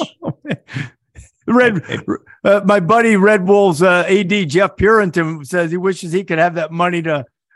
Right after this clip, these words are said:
Speaker 2: uh, invigorate the program. I'm sure just a
Speaker 1: Yeah.
Speaker 2: little slice of it, right?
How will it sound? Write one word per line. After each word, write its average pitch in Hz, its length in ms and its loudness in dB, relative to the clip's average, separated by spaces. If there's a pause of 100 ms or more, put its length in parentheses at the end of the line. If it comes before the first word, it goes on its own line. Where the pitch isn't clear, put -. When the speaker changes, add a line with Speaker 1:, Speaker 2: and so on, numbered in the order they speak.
Speaker 2:
uh, 156 380 -4 (260)
invigorate 180 680 0
the 165 80 -6
program. 180 600 0
I'm 165 120 -4
sure 208 280 -4
just 156 120 -2
a 110 40 2
Speaker 1:
Yeah. 110 60 2
Speaker 2:
little 170 180 -4
slice 185 500 0
of 147 140 0
it, 135 160 -12
right? 165 280 -6